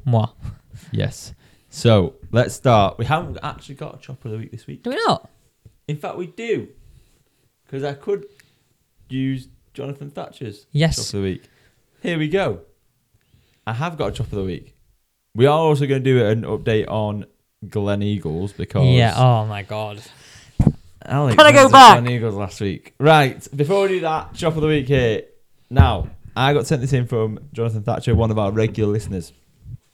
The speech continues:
Speaker 2: And this is the message. "Hi, mate. I've got a chopper of the week story for you. I'm happy to drop myself in it," is the start. <laughs> So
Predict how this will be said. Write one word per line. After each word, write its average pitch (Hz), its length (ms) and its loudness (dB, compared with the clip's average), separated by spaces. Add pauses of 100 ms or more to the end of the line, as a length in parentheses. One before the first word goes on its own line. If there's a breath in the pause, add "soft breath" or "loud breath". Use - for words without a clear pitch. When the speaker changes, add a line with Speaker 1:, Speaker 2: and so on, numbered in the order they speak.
(440)
Speaker 2:
And 104 420 -6 (140)
this 113 260 -4
is 107 420 -8
the 95 120 -10
message. 101 560 -8 (420)
"Hi, 117 140 0
mate. 113 220 -2
I've 107 120 -8
got 107 160 -2
a - 20 -8
chopper 113 300 -6
of 98 60 -2
the 92 60 -4
week 101 240 -4
story 101 240 -4
for 101 200 -4
you. 110 240 -2 (340)
I'm 90 140 -4
happy 120 300 -4
to - 100 -12
drop 104 220 -6
myself 104 400 -8
in 104 100 -8
it," - 360 -14
is 85 160 -10
the 90 80 -8
start. - 540 -6 (300)
<laughs> - 420 -2
So 117 280 2